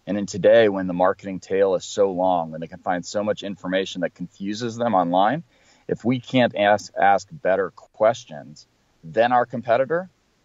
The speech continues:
then price is all that matters. And I think there's been a real, we've done sales a disservice to some extent, because the one thing I've found that works the best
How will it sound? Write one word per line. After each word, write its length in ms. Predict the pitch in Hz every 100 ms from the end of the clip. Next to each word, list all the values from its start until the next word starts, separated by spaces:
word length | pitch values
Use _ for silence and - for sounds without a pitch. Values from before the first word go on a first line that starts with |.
| _ _ _
then 160 | 127 131
price 340 | - 110 104
is 100 | 87
all 160 | 92 78
that 80 | 71
matters. 460 | 85 71 53 50
And 100 | 82
I 40 | 95
think 260 | - 104
there's 200 | 110 98
been 140 | 101 90
a 60 |
real, 460 | 85 117 127 107 92 _ _ _
we've 100 | 104
done 180 | 110 101
sales 380 | 117 110 110
a 60 | 98
disservice 680 | 90 92 - 107 107 92 -
to 120 | 87
some 280 | - 113 101
extent, 460 | 90 - 85 71
because 220 | 82 90
the 80 | 82
one 200 | 92 110
thing 140 | 107 98
I've 160 | 90
found 220 | - 95 90
that 80 |
works 320 | 78 90 - -
the 120 | 90
best 640 | 80 92 90 151 - -